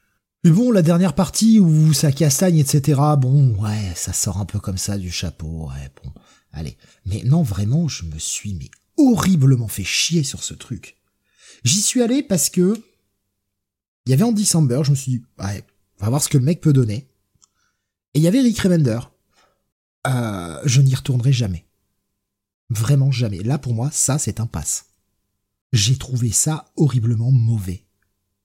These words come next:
En termes d'écriture, horriblement mauvais. Vous vous êtes pas infligé la postface, j'imagine ?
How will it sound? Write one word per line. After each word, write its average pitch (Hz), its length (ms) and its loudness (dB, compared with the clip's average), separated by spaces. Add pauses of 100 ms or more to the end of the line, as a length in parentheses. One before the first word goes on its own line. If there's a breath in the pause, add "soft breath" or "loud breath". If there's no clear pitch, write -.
(140)
En 110 60 -4
termes 135 240 0
d'écriture, 120 520 -6
horriblement 120 440 -2
mauvais. 95 280 -8 (440 loud breath)
Vous 139 160 4
vous 180 160 4
êtes 139 100 0
pas 185 100 -2
infligé 160 320 2
la 139 120 4
postface, 143 480 0
j'imagine ? 147 500 0